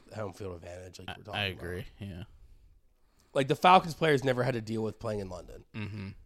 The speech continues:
Speaker 1: The, the jet lag, the travel. The Jags do it every year. Sometimes twice.
Speaker 2: Yeah.
Speaker 1: Also, Toy Story game.
Speaker 2: Oh, is this a Toy Story game?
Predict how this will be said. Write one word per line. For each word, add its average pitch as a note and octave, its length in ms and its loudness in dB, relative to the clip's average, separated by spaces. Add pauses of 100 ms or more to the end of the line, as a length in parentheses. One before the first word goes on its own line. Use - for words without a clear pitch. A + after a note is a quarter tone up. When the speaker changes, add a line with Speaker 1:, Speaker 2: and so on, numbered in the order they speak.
Speaker 1:
The, A#2 160 -4
the G#2 160 -8
jet A#2+ 320 0
lag, A#2+ 420 6
the A2 60 -14
travel. A2+ 760 2
The A#2 80 -6
Jags D3 360 4
do A#2+ 120 2
it A2+ 60 -2
every G#2 260 -2
year. F2 260 -10 (440)
Sometimes G#3 380 6
twice. B2+ 460 0 (500)
Speaker 2:
Yeah. F2+ 160 -6 (400)
Speaker 1:
Also, D3 340 8
Toy D3 260 6
Story C3+ 260 2
game. A2 240 0 (920)
Speaker 2:
Oh, F3 260 8
is C3+ 140 0
this C#3 180 -8
a C#3+ 60 -12
Toy C#3+ 260 -4
Story D3 320 -2
game? D3 360 0